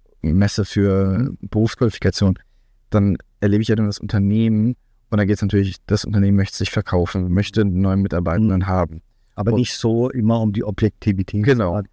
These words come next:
Speaker 2: Man versucht, den Kanal eben entsprechend rein.
Speaker 1: Genau. Und ich glaub, das ist der große Vorteil bei Personalberatern,
Speaker 2: Mhm.
Speaker 1: die dann wirklich darauf achten, was ist denn wirklich für den Bewerber, die Bewerberin.
Speaker 2: Wo könnte er am besten
Speaker 1: Es
Speaker 2: passen,
Speaker 1: ja,
Speaker 2: weil
Speaker 1: genau.
Speaker 2: da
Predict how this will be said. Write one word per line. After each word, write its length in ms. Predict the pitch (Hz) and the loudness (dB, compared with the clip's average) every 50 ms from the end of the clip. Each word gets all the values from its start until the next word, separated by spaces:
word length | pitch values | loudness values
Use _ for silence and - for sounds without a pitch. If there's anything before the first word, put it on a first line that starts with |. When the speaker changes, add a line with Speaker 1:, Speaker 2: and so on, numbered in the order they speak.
| _ _ _ _ _ _ | _ _ _ _ _ _
Speaker 2:
Man 140 | 117 107 101 | 0 0 2
versucht, 360 | - 117 104 98 104 90 98 | 0 -2 -2 -2 -4 -2 0
den 180 | 104 104 98 | 0 0 0
Kanal 520 | 98 - - 107 101 98 90 90 90 98 - | 0 0 0 0 0 2 2 0 0 -2 -2
eben 220 | - 95 92 98 | -2 0 0 0
entsprechend 520 | 104 104 98 - - 101 92 - 101 - - | 2 2 -2 -2 -2 -4 -2 0 -2 -2 0
rein. 200 | 82 82 85 87 - | -2 -2 -2 -4 -2
Speaker 1:
Genau. 340 | - 120 113 107 90 90 85 | 0 0 0 2 0 -2 -2
Und 120 | - 90 | -2 -2
ich 100 | 95 - | -4 -2
glaub, 160 | - 104 92 | -2 -2 0
das 140 | - 95 - | 0 -2 -2
ist 80 | - - | 0 -4
der 80 | 101 | -4
große 400 | - - - 101 101 - 107 95 | -4 -2 -4 -4 -2 0 -2 -2
Vorteil 460 | - - - 90 95 - 101 92 92 | -2 -2 -4 -4 -2 0 -2 -2 0
bei 120 | 90 92 90 | 0 -2 -2
Personalberatern, 720 | - - 95 92 90 90 90 90 90 85 90 90 98 104 98 | -2 -2 0 0 2 0 0 0 0 0 0 2 2 2 0
Speaker 2:
Mhm. 80 | 90 | 0
Speaker 1:
die 180 | 90 95 107 - | -2 -4 -8 -4
dann 220 | - 104 98 92 | 0 0 2 2
wirklich 240 | 95 98 - 107 - | 2 0 -2 -4 -2
darauf 300 | - 101 104 98 - - | 0 0 0 0 -2 -2
achten, 480 | - 87 - - - _ 110 107 110 110 - _ _ _ _ _ | -6 -6 -6 -8 -4 _ 2 2 2 0 -4 _ _ _ _ _
was 400 | - 85 95 95 98 - - - | 0 2 2 2 2 0 -6 -8
ist 220 | - - - - - | -8 -8 -6 -2 0
denn 140 | 95 90 90 | 0 0 0
wirklich 280 | 92 - - 123 117 | -2 -6 -6 -6 -2
für 140 | 107 110 101 | 0 0 2
den 500 | 92 92 95 95 95 95 95 107 101 - - | 2 2 0 2 2 2 0 0 -2 -4 -4
Bewerber, 500 | - 113 107 104 90 95 90 92 95 101 | -4 -2 -2 0 0 0 0 0 0 0
die 60 | 98 | -2
Bewerberin. 640 | 98 92 92 92 87 95 95 101 - 101 98 101 101 - | -2 -2 -2 0 0 0 0 -2 -2 -2 -2 -2 -4 -4
Speaker 2:
Wo 160 | - 107 120 | -4 -4 -4
könnte 300 | 117 - 151 139 127 127 | 0 0 0 0 2 2
er 80 | 123 117 | 0 0
am 80 | 110 | 0
besten 320 | 104 120 110 - - - 101 | -2 -4 -6 -6 -6 -4 -4
Speaker 1:
Es 80 | 107 | -4
Speaker 2:
passen, 320 | - 131 123 117 - 127 120 | -2 -2 -4 -2 -2 -2 -2
Speaker 1:
ja, 40 | 113 | 0
Speaker 2:
weil 300 | 113 113 113 127 135 120 | 0 0 0 0 -2 -2
Speaker 1:
genau. 220 | 120 117 123 113 | 0 0 0 0
Speaker 2:
da 80 | 107 | 0